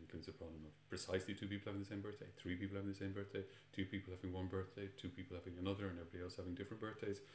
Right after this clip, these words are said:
So working out, uh, the at least, uh, probability, uh, might seem complicated. It's much easier to work out the, the other thing, the probability that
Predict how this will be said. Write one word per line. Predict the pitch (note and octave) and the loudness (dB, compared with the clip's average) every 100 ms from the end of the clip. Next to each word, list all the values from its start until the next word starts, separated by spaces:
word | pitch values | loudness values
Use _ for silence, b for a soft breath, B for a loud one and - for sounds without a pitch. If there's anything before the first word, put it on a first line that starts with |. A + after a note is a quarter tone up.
| B B | B B
So | A2+ | 2
working | A2+ C3+ C3+ A2 | 6 6 6 4
out, | G2 - - B B | 4 2 -6 B B
uh, | F2+ E2+ | 0 2
the | F#2 | 0
at | F2 F#2 | 0 2
least, | A2 G#2 - - - | 0 0 -4 -10 -10
uh, | - - | -8 -4
probability, | F2+ E2+ E2 D#2+ - D#2+ B B B | -2 0 2 0 0 -4 B B B
uh, | G2 E2+ - - - | 2 2 -2 -12 -6
might | G2 E2+ F2 - - | 0 0 0 -8 -10
seem | - F2 - | -2 -2 2
complicated. | G#2+ F#2+ F2+ F#2 | 0 2 0 0
It's | G2 | 0
much | A2+ G2+ | 0 2
easier | G2 F2 | 0 0
to | - | -2
work | F2+ E2+ - | 0 0 0
out | E2+ - | -4 -4
the, | F2 F2+ | -6 0
the | F#2+ | 2
other | G2 - | 4 4
thing, | - E2 F2 | 0 -4 -4
the | - | 0
probability | F#2+ F#2 E2 F#2 | 0 0 -4 -4
that | F#2 | -6